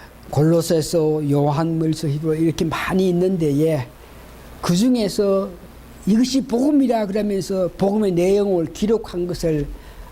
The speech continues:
어, 제가 간추려서 은혜 받기를 원하는 것이, 에베소 삼 장 일 절에서 십일 절까지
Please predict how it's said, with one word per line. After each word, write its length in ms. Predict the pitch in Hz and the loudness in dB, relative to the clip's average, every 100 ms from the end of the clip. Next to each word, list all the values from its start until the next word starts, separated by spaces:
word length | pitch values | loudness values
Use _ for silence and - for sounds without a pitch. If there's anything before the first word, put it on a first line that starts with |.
| - 143 | -18 -12
어, 260 | 135 135 135 - - - - - - - - - - - - - - - - - - - - - - - - | -10 -10 -10 -14 -16 -18 -16 -12 -12 -12 -14 -14 -14 -12 -14 -14 -12 -12 -12 -12 -12 -10 -10 -10 -8 -8 -4
제가 420 | - 135 135 135 143 - - - - - - - - - - - | 0 2 2 0 -4 -10 -14 -12 -12 -12 -12 -12 -6 -2 -2 -2
간추려서 800 | - 151 - 220 147 - 143 139 - - - 175 | 0 2 2 2 2 0 -2 -2 -6 -16 -8 -2
은혜 180 | 175 | 0
받기를 400 | 151 139 - 143 | 0 -2 -2 -2
원하는 380 | 131 135 135 135 | 2 2 2 2
것이, 240 | 131 123 131 127 - - - - | 0 -2 -4 -6 -8 -14 -16 -6
에베소 640 | 147 165 185 202 196 185 | 0 2 4 2 2 0
삼 380 | 175 - 175 180 | 0 -2 -2 0
장 440 | 180 175 165 156 - - - | 2 2 2 0 -4 -14 -6
일 260 | 156 180 190 | 0 0 0
절에서 500 | - 202 185 180 170 | 0 0 0 2 0
십일 680 | 147 - - 220 254 240 233 | 0 -6 -4 0 2 0 0
절까지 600 | 226 190 170 151 147 | -2 -2 -2 -4 -2